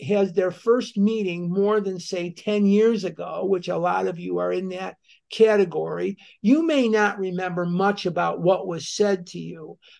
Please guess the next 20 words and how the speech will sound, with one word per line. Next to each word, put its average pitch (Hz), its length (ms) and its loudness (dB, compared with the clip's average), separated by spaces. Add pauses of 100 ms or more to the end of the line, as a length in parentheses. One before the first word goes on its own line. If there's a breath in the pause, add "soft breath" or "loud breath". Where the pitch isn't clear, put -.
but 196 160 -2
there 190 180 4
are 170 200 0
two 285 280 -2
things 202 480 -2
you 202 200 0
remember 196 760 -2
about 165 400 -6
that 160 320 -4
first 165 320 -6
meeting 165 640 -8 (460 soft breath)
that 208 260 2
you 208 220 2
will 214 360 8
remember 190 540 0
the 180 160 -4
rest 170 420 -6
of 175 140 -4
your 185 200 2
life. 185 360 0